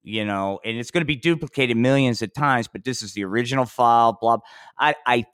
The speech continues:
think there's, for artists and creators, musicians,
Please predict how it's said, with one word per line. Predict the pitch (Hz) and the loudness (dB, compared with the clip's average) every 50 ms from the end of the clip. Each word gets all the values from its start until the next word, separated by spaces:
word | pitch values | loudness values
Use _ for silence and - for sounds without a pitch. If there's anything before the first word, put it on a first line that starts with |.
| _ - | _ -2
think | 185 185 180 160 - | 0 0 0 -2 -4
there's, | 175 160 147 143 135 120 - - _ | -6 -6 -4 -6 -6 -8 -12 -18 _
for | - 135 113 - - - | -2 -2 -2 -2 0 2
artists | 123 135 139 135 123 127 113 - - | 4 4 4 4 2 -2 -6 -8 -10
and | 110 107 | -12 -12
creators, | - - 123 123 120 120 117 101 90 85 - 95 | -10 -6 -2 -2 0 0 -2 -4 -8 -10 -10 -8
musicians, | 98 98 98 90 110 135 139 131 - - 151 139 135 135 135 127 123 - | -8 -8 -6 -4 -4 -2 -2 -4 -4 -4 -4 -4 -2 -4 -4 -6 -8 -12